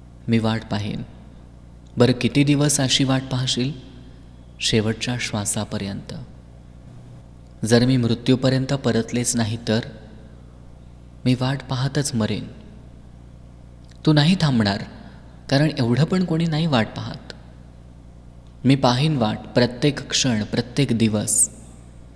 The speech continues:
कोणी नाही थांबत रे, तू पण जाशील निघून. प्रेम काय असतं तू समजशील, वाट पाहून मरणं काय असतं ते पाहशील. हे सगळं पुस्तकातल्या गोष्टीत असतं रे, कुणी कुणा वाचून मरत नाही.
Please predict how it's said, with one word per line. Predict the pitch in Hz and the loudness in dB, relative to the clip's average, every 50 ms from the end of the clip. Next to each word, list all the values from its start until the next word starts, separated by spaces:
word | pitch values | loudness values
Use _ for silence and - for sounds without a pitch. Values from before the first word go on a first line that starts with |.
| - - - - - - - - - | -20 -20 -20 -20 -20 -20 -20 -2 2
कोणी | 123 123 147 160 | 4 6 6 6
नाही | 151 131 131 156 156 | 6 6 6 6 6
थांबत | 147 127 123 113 110 104 - | 4 4 4 4 4 4 2
रे, | 104 101 95 - - - - - - - - - - - - - - - | 0 -2 -2 -4 -6 -10 -14 -18 -18 -20 -20 -20 -20 -20 -20 -18 2 6
तू | 143 139 | 6 6
पण | 139 156 160 160 | 8 6 4 6
जाशील | 139 135 127 - - 147 135 | 4 4 4 4 4 4 4
निघून. | 123 117 104 113 117 110 - - - - - - - - - - - - - - - - - - - - - - - - - - - - - - | 4 2 2 0 -4 -6 -6 -8 -12 -16 -18 -18 -18 -20 -20 -20 -20 -20 -20 -20 -20 -20 -20 -20 -20 -20 -20 -20 -20 -20 -20 -20 -20 -20 -6 0
प्रेम | 110 104 110 117 127 | 4 6 6 6 6
काय | - 127 123 120 120 | 4 2 2 2 2
असतं | 120 - - - 117 113 110 110 110 110 - | 0 -2 0 2 2 2 2 2 0 0 0
तू | 120 | 0
समजशील, | 117 - - 107 107 113 113 - - - 101 87 104 - - - - - - - - - - - - - - | 0 0 0 2 2 2 4 2 2 2 2 -2 -4 -6 -10 -16 -18 -18 -20 -20 -20 -20 -20 -20 -20 -14 -4
वाट | - 107 104 107 110 | 0 2 2 2 2
पाहून | - - - 110 123 120 | -2 -6 -4 -2 0 2
मरणं | 113 110 104 104 107 113 117 | 2 2 0 0 0 -2 -2
काय | 113 - 110 107 | -2 -2 -4 -4
असतं | 107 104 - - 113 - | -2 -4 -4 -4 -4 -4
ते | 113 110 | -4 -4
पाहशील. | - 107 104 104 104 - - - - - - - - - - - - - - - - - - - - - - - - - | -4 -4 -6 -4 -4 -4 -4 -4 -6 -8 -12 -14 -18 -20 -20 -20 -20 -20 -20 -20 -20 -20 -20 -20 -20 -20 -20 -20 -20 0
हे | - 156 | 2 4
सगळं | 147 - 175 170 208 220 | 6 6 8 8 6 6
पुस्तकातल्या | 220 185 139 - - - 196 190 214 202 202 202 - - 202 196 | 8 6 4 6 6 4 6 6 6 4 4 2 2 4 4 4
गोष्टीत | 190 190 160 131 - - 165 160 156 | 6 4 2 2 2 2 2 2 4
असतं | 143 120 - - - 104 | 2 0 0 0 0 2
रे, | 107 104 98 - 117 - - - - - - - - - - - - - - - - | 2 2 0 -2 -4 -8 -12 -16 -16 -16 -18 -18 -18 -18 -20 -20 -20 -20 -20 -8 2
कुणी | - 107 107 117 | 4 4 4 4
कुणा | 117 - 123 120 123 | 4 4 4 4 6
वाचून | 127 123 120 - 135 135 | 4 4 2 2 2 4
मरत | 127 117 117 123 - - | 4 4 4 2 2 0
नाही. | 113 85 - | -4 -4 -4